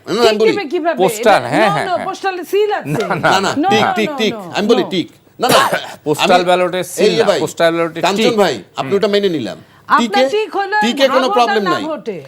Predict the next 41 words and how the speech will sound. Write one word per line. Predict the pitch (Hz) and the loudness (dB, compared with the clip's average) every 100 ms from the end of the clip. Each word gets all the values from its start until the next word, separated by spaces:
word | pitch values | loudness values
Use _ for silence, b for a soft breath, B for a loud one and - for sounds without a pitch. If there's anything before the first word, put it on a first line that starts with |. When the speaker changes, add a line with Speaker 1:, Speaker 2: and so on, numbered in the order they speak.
| - - | -14 -8
Speaker 1:
আমি | 156 | -4
বলি, | 156 120 - | -4 -4 -6
টিকে | |
Speaker 3:
আচ্ছা। | 202 151 147 | 0 2 4
Speaker 1:
প্রবলেম | 285 - | 4 2
Speaker 2:
হা | 220 | 0
ভোট | 226 | 0
না | - | -2
Speaker 1:
নাই। | 302 | -2
Speaker 2:
ভোটে | 339 294 | -6 -6
Speaker 1:
আচ্ছা, | 170 | -2
আমি | 208 | 0
Speaker 3:
ইয়া, | 185 | 2
Speaker 1:
বলি, | 185 135 | 0 -2
Speaker 3:
শুনি। | 160 175 208 - | -4 -6 -8 -6
Speaker 1:
টিকে | 202 220 | -4 0
প্রবলেম | 220 190 147 135 | 0 0 -2 -6
নাই। | 113 147 269 _ - | -6 -10 -12 _ -12
Speaker 3:
হ্যাঁ। | 110 | -4
Speaker 1:
তার | 170 | -4
অভিযোগটা | 196 254 269 294 269 | -2 -6 -6 -8 -6
ধরে | 196 196 | -4 -2
নিলাম | 185 170 156 | -2 -4 -6
যে | 165 | -6
একটা | 180 | -8
চিপায় | 190 180 180 143 | -10 -6 -6 -6
পড়ছে। | 113 - 87 - _ B B | -10 -16 -18 -20 _ B B
Speaker 3:
হুম। | 185 | -10
Speaker 1:
কিন্তু | 247 269 240 | -10 -10 -8
এই | - 240 262 | -4 -4 -4
মার্কা | 180 170 196 240 | -6 -6 -6 -8
চারটাকে | 240 226 - 214 208 | -8 -8 -8 -12 -10
ভোলার | - 95 143 190 | -10 -10 -10 -10
কথা | - 123 101 | -12 -16 -14
না | 92 | -14
কারো। | - 82 80 _ b b | -16 -18 -20 _ b b
Speaker 3:
হুম। | - | -12
Speaker 1:
ওটা | - 269 | -8 -8
খুঁজে | - 202 220 | -10 -10 -6
বের | 185 156 | -6 -6
করবি। | 147 113 98 | -12 -12 -12